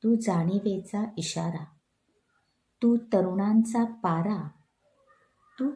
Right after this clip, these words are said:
कोसळत्या धारा, तू खाज अमानुषतेची, तू चीड प्रक्षोभाची, तू इच्छा स्त्रीमनाची,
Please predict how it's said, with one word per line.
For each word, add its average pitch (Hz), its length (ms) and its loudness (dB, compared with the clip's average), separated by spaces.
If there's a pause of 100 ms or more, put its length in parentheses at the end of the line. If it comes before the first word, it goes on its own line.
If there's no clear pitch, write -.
कोसळत्या 220 720 0
धारा, 147 380 -10 (1200)
तू 277 60 4 (160)
खाज 262 420 0 (160)
अमानुषतेची, 196 1400 0 (580)
तू 254 100 -2
चीड 240 520 2 (300)
प्रक्षोभाची, 180 1080 -2 (960)
तू 214 160 0 (120)
इच्छा 202 580 -8 (340)
स्त्रीमनाची, 170 1080 0